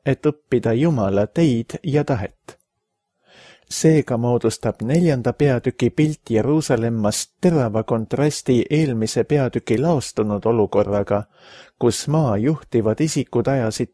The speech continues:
taga ainult omakasu ega kohkunud tagasi ka veretöödest, kui see neile kasulik oli. Seevastu selles uues Jeruusalemmas, kuhu inimesed viimsetel päevadel rändavad, valitseb issand.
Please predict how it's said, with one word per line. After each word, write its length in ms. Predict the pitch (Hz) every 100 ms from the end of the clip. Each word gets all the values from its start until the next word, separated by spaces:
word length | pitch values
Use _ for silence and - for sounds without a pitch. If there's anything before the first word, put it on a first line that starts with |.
| -
taga 320 | 151 117 110
ainult 400 | 127 113 92 -
omakasu 560 | 185 135 110 117 - 127 - - _ -
ega 220 | 143 123
kohkunud 640 | - 151 - - 120 107 -
tagasi 420 | 147 127 120 123
ka 80 | 110 123
veretöödest, 800 | 151 107 110 104 98 107 - -
kui 140 | 113
see 120 | 120
neile 300 | 113 113 117
kasulik 520 | 120 127 104 92 - 104
oli. 260 | 92 - - _ _ _ _ _ _ _ _ - - - -
Seevastu 720 | - - 151 147 123 - -
selles 540 | 117 160 156 107 107 -
uues 420 | 175 185 120 -
Jeruusalemmas, 920 | 117 107 135 123 123 117 110 107 113 -
kuhu 240 | - 127 123
inimesed 640 | 156 127 101 - 104 104
viimsetel 640 | 160 170 120 131 - 117 117
päevadel 540 | 139 120 110 110 107
rändavad, 640 | 117 147 127 120 117 - - - - -
valitseb 540 | 135 151 147 - 160 165
issand. 480 | 143 - 90 87 95